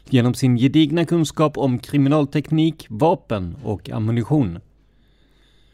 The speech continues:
Det är med andra ord dags att hälsa Sonny Björk välkommen till podden. Sonny jobbade åt Palmeutredningen från den första mars nittonhundraåttiosex och fram till sin pension tjugohundratolv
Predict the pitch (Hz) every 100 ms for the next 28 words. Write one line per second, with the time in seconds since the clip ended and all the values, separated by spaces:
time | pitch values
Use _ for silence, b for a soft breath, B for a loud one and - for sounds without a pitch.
0 | _ - 110 113 120 123 123 120 110 110
1 | 123 117 - 139 131 135 135 113 143 131
2 | - 151 127 127 139 127 202 120 - -
3 | 101 104 98 110 107 107 95 107 92 101
4 | 95 98 98 110 - _ _ _ _ _
5 | _ _ _ _ _ _ _ _ _ _
6 | _ _ - 170 190 202 160 196 180 160
7 | 139 143 131 - 156 123 117 113 120 107
8 | 117 120 120 131 120 117 127 170 175 -
9 | 170 151 139 135 151 151 147 131 120 104
10 | 107 - 123 - 170 - - - - -
11 | 123 117 104 120 104 - 104 95 127 127
12 | 117 165 127 104 - 123 117 113 107 113
13 | 113 - 190 143 90 82